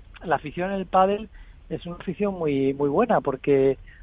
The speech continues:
porque premia mucho el, el buen juego, ¿no? No es, no es, no es muy localista, la verdad, ¿no? O sea, aquí se aplaude igual al jugador español que al jugador argentino, que al jugador francés,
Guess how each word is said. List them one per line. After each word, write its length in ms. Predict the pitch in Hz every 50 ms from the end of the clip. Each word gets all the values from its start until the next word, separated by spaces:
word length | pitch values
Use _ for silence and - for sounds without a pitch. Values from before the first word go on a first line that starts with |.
| - -
porque 260 | - 143 131 - 139
premia 400 | - - 160 170 190 214 208 190
mucho 360 | 180 202 220 - - 214 202
el, 300 | 180 170 156 147 143 156
el 220 | 185 175 147 143
buen 220 | 139 139 160 165 160
juego, 400 | - - 196 208 196 156 127 120
¿no? 180 | 131 190 240 - -
No 120 | 170 165
es, 120 | 175 170 156 175
no 160 | 165 170 170
es, 120 | 165 - - - -
no 180 | 185 175 185
es 80 | 202 196
muy 160 | 220 208 196
localista, 720 | 185 175 165 160 - 139 131 165 226 185 - - - - - -
la 140 | 135 131 127
verdad, 280 | 131 143 160 190 170
¿no? 200 | 147 180 240 147 -
O 40 | -
sea, 340 | 165 156 143 139 139 135 - - - - - - - - -
aquí 640 | 160 143 - - 185 190 196 196 202 208 208 - - - -
se 80 | - 170
aplaude 760 | 160 - 165 170 175 175 175 180 180 180 175 175 175 175 175
igual 280 | 170 160 170 180 175
al 60 | 170 -
jugador 260 | - 175 165 165 175
español 540 | 175 - - 170 170 185 208 233 254 240 -
que 100 | - 175
al 100 | 151 139
jugador 580 | - - 151 143 143 151 156 156 156 156 156
argentino, 480 | 151 131 - 156 147 135 196 220 240 226
que 100 | - 175
al 60 | 143
jugador 320 | - - 143 139 151 156
francés, 520 | - - 160 151 139 - - 185 208 226